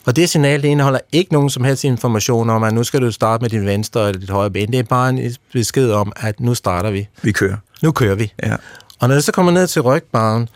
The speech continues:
Speaker 1: så har vi simpelthen maskinen ned i rygmarven, som tager over, og den bestemmer præcis, at nu skal dit højre, nu skal dit venstre ben, og nu skal din, nu skal du trække musklerne sammen med, omkring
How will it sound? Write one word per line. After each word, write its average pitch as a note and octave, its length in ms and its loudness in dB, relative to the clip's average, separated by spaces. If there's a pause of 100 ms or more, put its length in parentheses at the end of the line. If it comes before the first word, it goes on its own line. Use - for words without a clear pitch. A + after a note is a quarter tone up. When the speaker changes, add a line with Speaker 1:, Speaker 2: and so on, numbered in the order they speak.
(120)
Speaker 1:
så - 140 -2
har F#3 200 2
vi G3 60 -2
simpelthen E3+ 360 2
maskinen D3+ 580 2
ned C#3+ 140 2
i - 20 2
rygmarven, A2+ 680 0 (300)
som D3 260 -2 (200)
tager D3 180 0
over, C3 420 2 (480)
og C3 200 -2
den A3+ 200 2
bestemmer G#2+ 500 -2 (240)
præcis, B2 480 -2
at G#2+ 160 -6
nu A2 100 -4
skal D3 200 -6
dit D#3+ 140 -6
højre, G#2 400 -4
nu G#2 60 -4
skal D3 180 -6
dit D3+ 140 -2
venstre G#2 340 -2
ben, F#2 280 -2 (260)
og A2+ 100 0
nu G#2+ 100 2
skal C#3 180 -2
din, B2 500 0
nu B2 160 0
skal C#3 160 0
du B2 100 0
trække A#2 400 -2
musklerne A2 360 -2
sammen G#2 320 -2
med, G2+ 260 -4
omkring G#2 420 -2